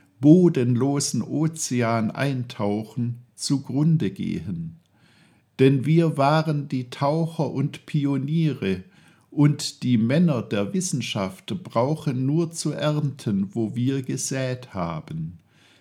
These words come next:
Es ist unsere Aufgabe, zu tauchen und die Perlen der Wahrheit an die Oberfläche zu bringen, die ihre, sie zu reinigen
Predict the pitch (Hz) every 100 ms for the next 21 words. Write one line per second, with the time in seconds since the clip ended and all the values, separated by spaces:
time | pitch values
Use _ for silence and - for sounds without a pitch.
0 | _ - 135 - 143 - - - 160 175
1 | 170 175 175 160 151 143 - - 107 104
2 | 101 101 98 - 107 101 - 117 120 131
3 | - 127 113 123 - - 110 - 117 127
4 | 143 147 139 131 107 - 123 143 135 139
5 | 131 131 - 120 123 127 151 151 98 -
6 | 101 95 - 90 - 90 - 95 90 85
7 | 90 - - _ _ _ _ 127 131 107
8 | 147 147 147 139 160 170 180 - _ _
9 | _ - 156 160 156 - 123 107 113 123
10 | 131 135 131 147 147 170